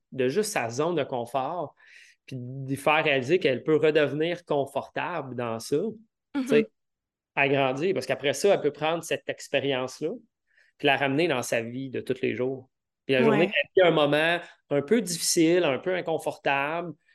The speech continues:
Speaker 1: elle fait comme, « Hey, attends, non, je, j'ai, je sais que je suis capable de le faire parce que je l'ai déjà vécu. » Fait que les, tu sais,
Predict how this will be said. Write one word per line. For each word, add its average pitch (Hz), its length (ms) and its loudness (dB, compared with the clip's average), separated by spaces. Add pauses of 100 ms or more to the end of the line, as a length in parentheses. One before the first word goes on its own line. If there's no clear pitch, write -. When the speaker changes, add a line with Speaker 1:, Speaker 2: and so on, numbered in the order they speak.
Speaker 1:
elle - 80 -12
fait 165 100 -2
comme, « 156 180 0
Hey, 185 100 0
attends, 170 380 -4 (800)
non, 131 80 0
je, 123 140 -6 (420)
j'ai, 151 360 -2
je 147 160 2
sais 202 240 2
que 202 60 -4
je - 60 -6
suis 147 160 -8
capable 160 520 -2
de 131 60 0
le 123 80 -2
faire 143 280 -4
parce - 140 -12
que 135 120 -4
je 117 80 -12
l'ai 135 120 -4
déjà 147 360 0
vécu. » 139 600 -6 (640)
Fait 123 80 -2
que - 100 -4
les, 135 240 2
tu 131 60 -10 (100)
sais, 135 160 -6